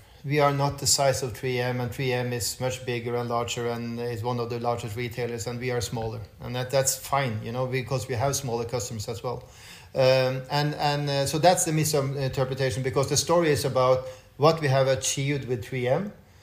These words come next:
And the three M has been, like, a huge network. Uh, and, and I think, I didn't say this, but when I first met my first customer,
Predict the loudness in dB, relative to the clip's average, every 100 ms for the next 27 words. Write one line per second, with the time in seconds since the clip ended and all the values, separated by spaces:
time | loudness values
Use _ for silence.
0 | -20 -4 0 2 2 2 2 4 4 2
1 | 2 2 0 0 0 2 2 2 -2 -6
2 | 0 0 2 0 0 -4 -6 -8 0 0
3 | 2 -2 -2 -6 -10 0 2 2 2 0
4 | 0 -2 0 0 -2 -10 2 4 6 2
5 | 2 -8 -20 -20 -20 -20 -20 0 6 6
6 | 6 4 6 6 6 0 0 -2 -4 -4
7 | 4 6 6 4 -2 -2 0 0 0 0
8 | -2 2 2 2 0 0 0 -4 -4 -6
9 | -8